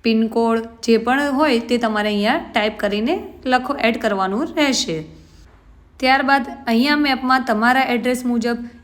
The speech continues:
એક લોકેશન બતાવવામાં આવશે. જો એ લોકેશન બરાબર ન હોય તો તમે આ રેડ કલરના પોઇન્ટ ઉપર ક્લિક કરીને તમે તમારું રાઇટ લોકેશન અહીંયા દર્શાવી શકો છો. ત્યારબાદ આપણે નેક્સ્ટ સ્ટેપ ઉપર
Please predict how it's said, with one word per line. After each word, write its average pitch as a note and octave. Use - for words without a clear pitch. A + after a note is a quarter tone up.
એક A#3
લોકેશન A#3+
બતાવવામાં G#3
આવશે. G#3
જો B3
એ B3+
લોકેશન D4+
બરાબર A3+
ન A3+
હોય A#3
તો A#3
તમે A#3
આ A#3
રેડ B3+
કલરના C4
પોઇન્ટ C4+
ઉપર A#3
ક્લિક D4+
કરીને B3
તમે A3
તમારું B3+
રાઇટ B3
લોકેશન B3
અહીંયા A3+
દર્શાવી G3
શકો -
છો. C#4
ત્યારબાદ A#3
આપણે A3+
નેક્સ્ટ A3+
સ્ટેપ A3
ઉપર A#3